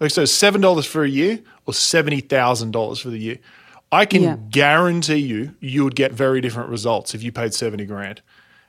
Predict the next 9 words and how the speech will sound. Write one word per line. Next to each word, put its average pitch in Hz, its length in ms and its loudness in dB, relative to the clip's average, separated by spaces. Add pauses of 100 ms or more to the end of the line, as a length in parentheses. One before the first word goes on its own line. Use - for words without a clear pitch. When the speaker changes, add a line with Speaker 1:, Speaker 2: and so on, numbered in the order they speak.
(140)
Speaker 1:
Just, 165 300 0
Speaker 2:
Yeah. 185 60 0
Speaker 1:
just 196 260 2
by 170 180 6
the, 156 140 2 (260)
the, 147 100 2
the 135 140 0
sense 147 440 0
that 127 340 0